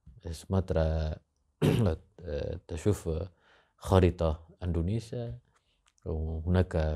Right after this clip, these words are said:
منتجات، آه، كثيرة برشا،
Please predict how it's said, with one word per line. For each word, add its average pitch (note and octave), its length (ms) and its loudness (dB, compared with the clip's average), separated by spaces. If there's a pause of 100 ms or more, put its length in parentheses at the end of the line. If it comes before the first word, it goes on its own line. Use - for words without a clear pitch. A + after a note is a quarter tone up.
(640)
منتجات، F2 720 2
آه، E2 500 -8 (600)
كثيرة G#2 460 6
برشا، A2+ 840 -2